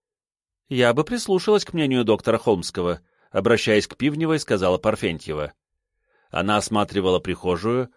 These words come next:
но на опросник, лежащий на высоком столике под зеркалом, почему-то не обратила внимания. «Да тут и не надо прислушиваться, просто нужно посмотреть, во что собирался одеться Сипайлов. Новые джинсы, новое поло,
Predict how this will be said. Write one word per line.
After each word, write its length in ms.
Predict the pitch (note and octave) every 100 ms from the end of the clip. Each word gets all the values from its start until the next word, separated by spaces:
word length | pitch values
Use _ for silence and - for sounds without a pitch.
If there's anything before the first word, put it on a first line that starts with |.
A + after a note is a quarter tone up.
| _ _ _
но 280 | F2+ F2 F2+
на 180 | F2+ F2+
опросник, 540 | - G#2 F#2 F#2 F2
лежащий 500 | F#2 F#2 F#2 - F2
на 100 | F2
высоком 420 | F#2 - F2+ F#2
столике 420 | - F#2+ E2+ F2
под 220 | D#2 D#2+ D2
зеркалом, 500 | E2+ D#2 C3+ C#3 C3+
почему-то 500 | F#2 G2+ F#2 G2+ A2+
не 100 | A2
обратила 520 | G#2+ A2+ A2 E2 D#2+
внимания. 640 | F2+ G2 E2 C#2+ C#2 C#2 _ _ _ _ _ _ _ _
«Да 220 | E2+ E2
тут 240 | D#2+ G2 F#2+
и 80 | F#2
не 100 | F2
надо 260 | E2 A2
прислушиваться, 920 | C3 C#3 - C3 - D2 - - C2+ -
просто 340 | E2+ A2+ - D3
нужно 300 | C3+ A#2 B2+
посмотреть, 680 | A2+ - F2 F#2 A#2+ - - _ -
во 160 | G2
что 180 | - D#3
собирался 580 | D3 C3+ G2 B2 B2+ A2+
одеться 400 | E2 F#2 - B2
Сипайлов. 680 | - - E2+ D#2 D2+ - - _ _ _
Новые 400 | E2 C3+ C#3 A2+
джинсы, 560 | E2+ G2 G#2+ - G#2 F2+ _
новое 380 | F#2 C3+ B2 G2+
поло, 460 | - F2 F#2 F2